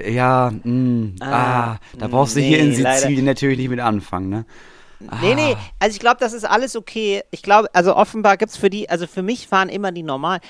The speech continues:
Speaker 2: was sind denn für dich normale Nudeln?
Speaker 1: Das sind diese gedrehten, Spirelli,
Speaker 2: Was?
Speaker 1: Spir-, diese Spiralnudeln, das Spirelli.
Speaker 2: Das, ja,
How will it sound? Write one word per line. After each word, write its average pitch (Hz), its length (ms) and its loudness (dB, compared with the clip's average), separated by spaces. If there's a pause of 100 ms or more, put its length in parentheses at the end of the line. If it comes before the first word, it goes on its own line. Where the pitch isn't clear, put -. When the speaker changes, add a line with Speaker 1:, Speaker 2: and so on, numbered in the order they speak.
(120)
Speaker 2:
was 214 140 2
sind 269 140 -6
denn 233 160 0
für - 100 -18
dich 220 160 -10
normale 175 420 0
Nudeln? 113 420 -6 (100)
Speaker 1:
Das 175 180 4
sind 160 120 0
diese 156 200 0
gedrehten, 156 340 2
Spirelli, 135 380 4
Speaker 2:
Was? 165 120 4
Speaker 1:
Spir-, 147 200 0
diese 123 220 -2
Spiralnudeln, 98 640 2
das 82 100 -2
Spirelli. 117 380 2
Speaker 2:
Das, - 280 -6
ja, 311 100 4